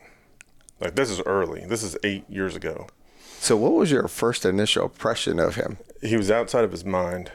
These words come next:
Speaker 1: but he was really smart, 'cause the first time I met him was in the gym, and he was breaking down the stress response to the strength coaches. And I'm like, "That's my job,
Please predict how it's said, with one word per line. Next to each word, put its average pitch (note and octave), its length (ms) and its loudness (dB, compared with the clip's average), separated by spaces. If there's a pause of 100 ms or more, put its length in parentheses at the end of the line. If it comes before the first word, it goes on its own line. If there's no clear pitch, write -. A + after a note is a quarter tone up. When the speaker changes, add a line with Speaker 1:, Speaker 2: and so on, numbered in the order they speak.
(120)
Speaker 1:
but G#2 80 0
he A2 60 2
was G2 160 0
really A2 240 4
smart, F2 440 -2 (220)
'cause F2 240 -6
the F#2+ 140 -8
first C3 280 -2
time B2+ 180 0
I G2 80 2
met A2 260 2
him G#2 160 2
was F#2+ 100 0
in G#2 80 2
the F#2+ 100 0
gym, F#2+ 400 0
and F2+ 140 -8
he G2+ 80 0
was G#2 140 0
breaking G2+ 320 0
down G2 160 2
the E2+ 80 -4
stress - 340 0
response - 720 -4 (720)
to G2+ 100 0
the F2+ 80 -4
strength C#3 340 -2
coaches. F#2+ 600 -4 (880)
And F#2 100 -8
I'm F2+ 120 -8
like, E2+ 180 -12
"That's - 240 -8
my C#3 200 -8
job, E2 380 -12